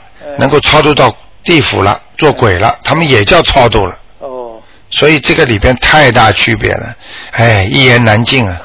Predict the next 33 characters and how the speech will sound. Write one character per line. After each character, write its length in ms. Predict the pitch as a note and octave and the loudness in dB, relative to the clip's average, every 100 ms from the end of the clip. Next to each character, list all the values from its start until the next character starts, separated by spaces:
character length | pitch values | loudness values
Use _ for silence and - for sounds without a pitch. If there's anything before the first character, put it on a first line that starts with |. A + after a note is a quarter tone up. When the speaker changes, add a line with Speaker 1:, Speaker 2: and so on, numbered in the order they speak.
| - | -6
Speaker 1:
好， 140 | - F3+ | 0 2
好。 200 | F#3 E3+ - | 2 0 0
Speaker 2:
哎。 200 | A2+ G2+ | 0 2
Speaker 1:
刚 180 | D4+ E4+ | 4 2
才 180 | F4+ C#4 | 4 4
那 120 | C4+ | 4
个 280 | C4 B3 B3 | 4 4 4
Speaker 2:
嗯， 20 | A#3+ | 2
嗯。 140 | G#3 | 0
Speaker 1:
第 80 | C#4+ | -2
一 80 | D4 | 2
个， 280 | C#4 B3 A3 | 4 4 6
我 140 | G3+ G#3 | 4 4
在 160 | C4 | 2
阿 140 | C4+ A#3+ | 2 2
修 140 | - | 2
罗 180 | C4+ A3+ | 2 2
道， 120 | A3+ | 4
我 120 | A3 G#3 | 2 2
再 160 | C#4 A#3 | 2 2
超 100 | C4+ | 2
度 120 | B3+ A#3+ | 0 -4
几 160 | F3 D#3+ | -10 -2
张 160 | G#3+ | 0
可 100 | G#3+ | 0
以 80 | F#3 | -2
到 160 | F3 E3 | 0 0
天 200 | - E3 | -2 -8
上？ 200 | - C3 A#2+ | -6 -8 -2
Speaker 2:
呃， 640 | C3+ B2 A#2+ A#2+ A#2 A#2 | 2 4 4 4 4 2
三 340 | A2 - E3 E3 | 0 0 0 2
张 160 | F3 | 2
就 120 | F3 | 2